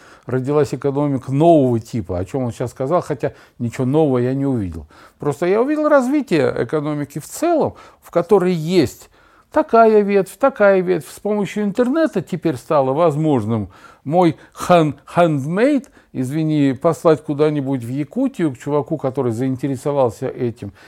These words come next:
И не строя у него завода, я отпилил здесь там то, что мне надо отпилить, и прислал ему туда. С помощью там Пони Экспресса, я не знаю, я там щас брежу. Ну, вот и все.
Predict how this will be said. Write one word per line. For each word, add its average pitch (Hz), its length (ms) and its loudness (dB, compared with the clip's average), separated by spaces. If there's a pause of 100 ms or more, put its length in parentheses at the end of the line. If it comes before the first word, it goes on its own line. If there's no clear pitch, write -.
И 143 100 -4
не 170 140 0
строя 180 400 2
у 151 80 2
него 139 280 0
завода, 170 600 0 (200)
я 151 300 4
отпилил 170 640 0
здесь 131 240 -2
там 123 680 -2
то, 143 180 -2
что 127 180 -4
мне 123 180 2
надо 110 300 0
отпилить, 110 420 -6
и 151 40 -6
прислал 196 400 -6
ему 190 220 -4
туда. 92 500 -6 (440)
С - 40 -20
помощью 165 460 -6
там 127 220 -2
Пони 147 360 0
Экспресса, 98 520 -6
я 104 120 -6
не 104 100 -6
знаю, 90 260 -6
я 113 100 -2
там 95 200 -8
щас 101 180 -6
брежу. 147 440 -2 (380)
Ну, - 240 -8 (240)
вот 180 600 -10
и 254 40 -2
все. 269 420 -2